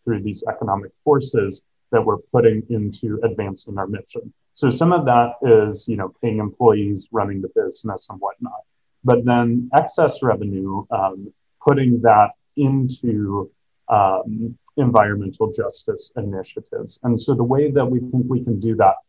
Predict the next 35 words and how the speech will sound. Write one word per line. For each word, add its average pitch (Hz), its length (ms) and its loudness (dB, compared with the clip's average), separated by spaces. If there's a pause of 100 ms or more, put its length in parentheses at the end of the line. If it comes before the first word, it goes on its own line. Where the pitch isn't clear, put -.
(140)
so 131 360 2
unfortunately, 135 920 4
uh, 101 420 6
not 123 180 4
to 123 80 0
get 110 220 0
too - 80 -4
much 110 240 0
into 110 220 -4
the, 98 160 -2
like, 98 220 -4 (920)
legal 139 500 6
structure, - 480 -2
but, 107 240 4 (100)
<clears throat> - 100 -8
and 135 580 2
we've, 113 260 2 (200)
uh, 101 440 4 (400)
you 131 80 4
know, 110 120 4
selling 127 500 4
products, 107 520 4
conducting 113 480 0
this 101 180 -6
much 101 200 -2 (140)
business 107 560 0
kind 107 120 -4
of - 140 -16
disqualifies 101 880 0
it - 140 -12
from 117 140 -6
being 98 220 -6
a - 40 -12
traditional 101 640 -10
nonprofit. - 420 -4